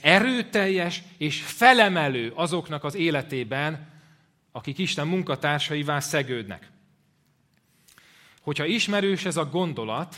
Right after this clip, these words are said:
az nem véletlen. Az apostolok cselekedeteiben az a gondolat, hogy a hitünk minden másnál erőteljesebben köt össze bennünket, visszatérő motívumként ismétlődik.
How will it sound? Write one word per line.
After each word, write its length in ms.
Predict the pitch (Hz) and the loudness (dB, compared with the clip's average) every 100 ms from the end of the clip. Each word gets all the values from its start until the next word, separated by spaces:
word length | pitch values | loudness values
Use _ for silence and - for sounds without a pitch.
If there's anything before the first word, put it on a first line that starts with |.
| - _ _ _ _ | -20 _ _ _ _
az 120 | 120 | -10
nem 240 | 120 175 160 | -4 -2 -2
véletlen. 580 | 165 117 95 - 87 - _ _ _ _ _ _ - - | -2 -2 -6 -12 -18 -20 _ _ _ _ _ _ -20 -4
Az 80 | |
apostolok 600 | 160 247 320 240 220 196 | -2 2 0 0 0 -2
cselekedeteiben 1300 | - 220 226 180 175 160 165 151 143 151 160 - - - - - | 0 0 2 0 0 0 0 0 0 -2 -4 -8 -18 -20 -14 -2
az 180 | 247 | 2
a 100 | 285 | 2
gondolat, 600 | 190 214 226 190 185 196 - | 4 2 2 0 2 0 0
hogy 140 | 165 | -4
a 60 | 143 | -4
hitünk 800 | - 262 - 202 135 104 - - - - | -2 -4 -2 -6 -6 -10 -16 -20 -18 -4
minden 440 | 208 277 202 185 | -2 0 2 2
másnál 580 | 185 220 202 - 170 180 | 2 2 0 0 -2 2
erőteljesebben 1080 | 196 202 156 160 147 139 - 139 123 135 - | 2 2 0 0 -2 -2 -4 -4 -4 -6 -4
köt 240 | 180 175 | -4 -2
össze 300 | 170 - 123 | -4 -4 -6
bennünket, 840 | 110 135 156 180 208 208 - - - | -6 -4 -4 -2 0 -2 -4 -20 -2
visszatérő 800 | 131 - - 143 - 226 208 165 | 2 2 2 -4 -2 0 2 2
motívumként 880 | 160 202 - 143 127 190 180 175 156 | 2 0 0 -4 -2 -2 -2 -4 -6
ismétlődik. 760 | 170 156 135 120 123 107 95 | -4 -6 -6 -8 -8 -10 -10